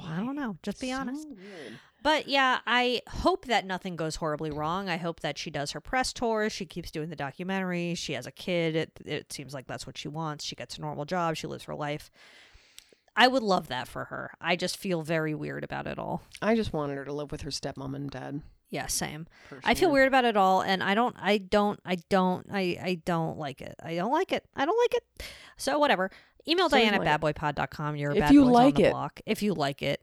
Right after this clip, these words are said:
Speaker 1: Uh, shop dot bad boy pod dot com for a
Speaker 2: If you're
Speaker 1: t-shirt.
Speaker 2: Gypsy Rose, we would love to interview you, actually.
Speaker 1: Gypsy Rose.
Speaker 2: We would do a perfect interview.
Speaker 1: Oh,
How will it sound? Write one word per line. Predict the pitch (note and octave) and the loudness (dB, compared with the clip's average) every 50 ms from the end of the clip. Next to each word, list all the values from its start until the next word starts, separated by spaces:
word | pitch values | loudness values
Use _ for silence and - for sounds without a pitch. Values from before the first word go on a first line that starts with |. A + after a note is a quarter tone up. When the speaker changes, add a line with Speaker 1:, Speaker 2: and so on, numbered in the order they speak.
| _ _ | _ _
Speaker 1:
Uh, | - D#3+ E3+ D#3 | 0 2 2 2
shop | D#3+ - - F3 F3 - | 2 2 2 2 2 4
dot | A3 A#3 | 2 2
bad | - E3+ D#3 | 4 2 4
boy | - D#3 D#3+ | 4 2 0
pod | - E3 D#3 | 0 -2 -2
dot | C#3+ D3 D3+ - | -2 -4 -4 -4
com | - D3+ D3 D3+ | -4 -4 -4 -4
for | - - D3+ | -4 -6 -8
a | - | -6
Speaker 2:
If | - - G#3+ G#3 F#3+ - - | -6 -4 0 0 0 4 6
you're | C#4+ D4 C#4 | 6 6 6
Speaker 1:
t-shirt. | - C#4+ D4+ - | 4 2 2 2
Speaker 2:
Gypsy | - E4 C#4+ C4+ | 0 -2 0 2
Rose, | C#4 C4 C#4+ C#4 G#3+ - - | 2 2 4 2 0 0 -2
we | F3+ | -2
would | F#3+ G3 F3+ | -2 -2 -2
love | D#3 D3+ D3+ D#3 | 0 -2 -2 -2
to | - D#3 | -4 -4
interview | - G3 F#3 F3 E3 C#3+ A#2+ | -4 -4 -6 -6 -6 -6 -6
you, | A#2 A#2+ - | -6 -8 -8
actually. | - - - - - - - - | -8 -10 -10 -10 -12 -10 -10 -10
Speaker 1:
Gypsy | - - C#4 C#4+ - - G4+ E4+ | -4 -2 -2 -2 2 0 2 4
Rose. | G3+ F3 E3 E3 F3 F3+ G#3 - | 4 4 6 6 6 4 4 2
Speaker 2:
We | - F#3+ | 0 0
would | A3 B3+ G#3 | 0 2 2
do | A#3 | 2
a | G#3 | 2
perfect | - - - - D3 - - B2 - - | 4 2 2 2 0 -2 -2 -6 -4 -6
interview. | A#2 A2 - - A3+ | -6 -4 0 4 4
Speaker 1:
Oh, | A3 G#3+ G#3+ F3+ E3+ | 6 6 6 6 4